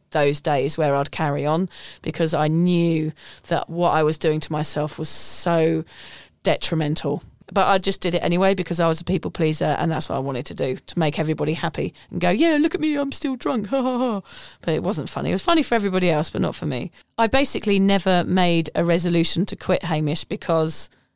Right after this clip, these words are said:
I knew I would fail. I mean, I would wake up on New Year's Day and say, like, "I promise never to drink again." But as you say, it would last a week.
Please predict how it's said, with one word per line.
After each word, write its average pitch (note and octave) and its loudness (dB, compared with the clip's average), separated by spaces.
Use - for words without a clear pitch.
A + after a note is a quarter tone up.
I G3 2
knew G3 6
I F3 6
would F3 2
fail. D#3+ 2
I B3 2
mean, C4 6
I B3+ 6
would B3 2
wake A3 2
up G3 4
on F#3 4
New F#3 4
Year's F3 4
Day F3 4
and D#3+ 0
say, E3 2
like, - 0
"I E3+ 0
promise E3 -2
never E3+ 0
to - -6
drink E3+ -4
again." F3 2
But - -2
as G3 2
you F#3+ 2
say, G3 2
it F3+ 0
would F3+ -2
last G3+ 0
a F3 0
week. F#3+ 0